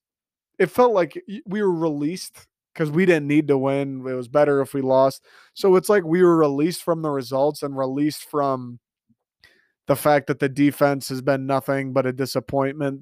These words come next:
released from the fact that the front office and ownership has been nothing but a disappointment for the last however many years.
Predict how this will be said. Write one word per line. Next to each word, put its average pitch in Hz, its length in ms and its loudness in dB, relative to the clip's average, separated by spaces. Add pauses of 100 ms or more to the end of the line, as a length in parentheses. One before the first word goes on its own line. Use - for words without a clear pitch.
released 147 440 0
from 139 180 -4
the 135 100 0
fact 131 440 0 (500)
that 147 120 0
the - 100 0
front 139 320 0
office 135 440 0
and 131 120 -4
ownership 131 420 -6
has 131 120 -8
been 135 200 -6
nothing 135 320 -4
but 131 140 0
a 131 60 0
disappointment 139 760 -2
for 143 80 -6
the 139 80 2
last 135 300 4
however 131 340 2
many 131 240 -2
years. 139 340 0